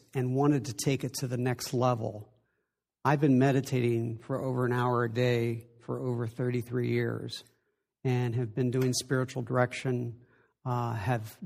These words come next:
done spirit-, have had spiritual direction for those five years. Uh, and so I believe that I can lead you to a higher level. And Wes, would you show that next, uh,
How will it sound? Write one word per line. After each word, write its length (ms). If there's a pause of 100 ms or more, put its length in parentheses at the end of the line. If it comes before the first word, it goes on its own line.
(100)
done 320
spirit-, 500
have 240 (260)
had 300
spiritual 420
direction 560
for 200
those 340
five 320
years. 500 (600)
Uh, 460 (500)
and 240
so 120
I 100
believe 460
that 200
I 140
can 300
lead 280
you 160
to 220
a 40
higher 380
level. 400 (300)
And 200
Wes, 260
would 120
you 80
show 200
that 300
next, 440
uh, 300